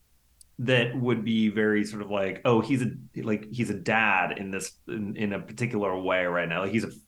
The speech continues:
he's like, um, there's a lot of, that character was sort of childlike, and yet there was this sort of moment where he sort of snaps into an adult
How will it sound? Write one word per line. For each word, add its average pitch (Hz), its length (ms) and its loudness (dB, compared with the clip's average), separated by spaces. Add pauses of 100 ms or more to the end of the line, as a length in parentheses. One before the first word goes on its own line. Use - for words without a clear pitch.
he's 101 200 -6
like, 98 200 -2
um, 90 500 0 (1120)
there's 117 160 4
a 120 40 6
lot 113 220 6
of, - 180 -4 (560)
that 120 280 2
character 117 240 2
was 104 120 0
sort 98 120 -8
of - 60 -16
childlike, 110 760 2
and 117 200 2
yet 113 340 2 (500)
there 123 220 4
was 107 220 4
this 104 160 0
sort 107 120 -6
of 95 80 -4
moment 104 380 2
where 98 180 0
he 92 140 -4
sort 92 240 -4
of - 60 -8
snaps 92 340 0
into 92 260 -4
an 90 120 -2
adult 87 440 -2